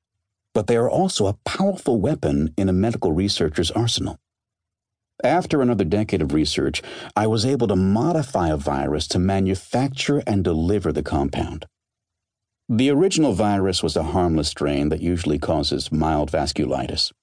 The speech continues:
It attacks the cells of arteries, veins, and capillaries.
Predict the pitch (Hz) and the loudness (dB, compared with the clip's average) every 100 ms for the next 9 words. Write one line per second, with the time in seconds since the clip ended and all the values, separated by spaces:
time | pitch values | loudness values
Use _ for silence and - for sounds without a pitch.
0 | _ _ _ _ _ _ _ _ - 80 | _ _ _ _ _ _ _ _ -2 -2
1 | - 87 - 80 - 82 78 82 76 90 | 0 0 0 -2 -2 0 0 0 0 0
2 | 87 80 82 73 76 76 73 73 71 80 | 2 2 2 0 0 0 0 0 0 -2
3 | 78 80 - 85 - | 0 -2 -4 -8 -12